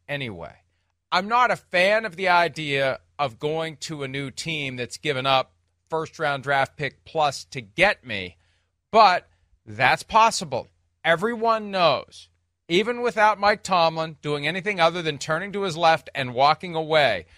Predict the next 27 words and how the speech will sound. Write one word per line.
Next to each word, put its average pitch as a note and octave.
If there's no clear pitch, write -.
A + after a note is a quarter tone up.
when D3
the D3
words, D3+
"You D3
have C#3+
one D#3+
year E3+
left D#3
on D3+
your C#3+
contract," C#3+
were B2+
uttered C#3
by B2+
Brooke C#3
Pryor C3+
of B2+
E B2+
S A#2+
P C#3
N. A#2+
Everyone F3
knows. C#3
Enough D3+
has F3
been E3
said. B2